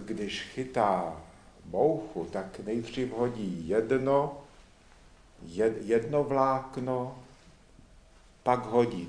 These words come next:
druhé vlákno, pak třetí a postupně ji omotává a omotává, až se nemůže ani hnout.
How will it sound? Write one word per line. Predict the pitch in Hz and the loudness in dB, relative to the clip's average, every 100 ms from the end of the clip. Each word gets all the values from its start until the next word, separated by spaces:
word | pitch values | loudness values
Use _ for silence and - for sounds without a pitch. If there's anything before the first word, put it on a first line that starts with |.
| 85 | -2
druhé | 107 135 131 135 | 0 2 2 2
vlákno, | 131 131 127 123 - - 113 | 4 6 6 2 -4 -8 -6
pak | - 92 - | -4 -6 -8
třetí | - - 139 - 131 127 | -12 -2 -2 0 -2 0
a | 123 107 | 0 2
postupně | 147 151 151 - 151 139 135 | 4 2 2 -2 -2 2 6
ji | 127 - | 8 8
omotává | - 147 143 143 135 131 131 135 104 | 6 8 6 8 8 8 8 6 6
a | 127 | 8
omotává, | 135 143 143 - 131 131 135 | 6 6 4 10 12 12 12
až | - 131 - | 10 6 2
se | 135 | 2
nemůže | 120 123 123 135 120 131 | 4 2 2 -4 -2 0
ani | 90 123 117 | 2 2 0
hnout. | 92 92 92 101 123 143 | -2 -2 0 2 2 -2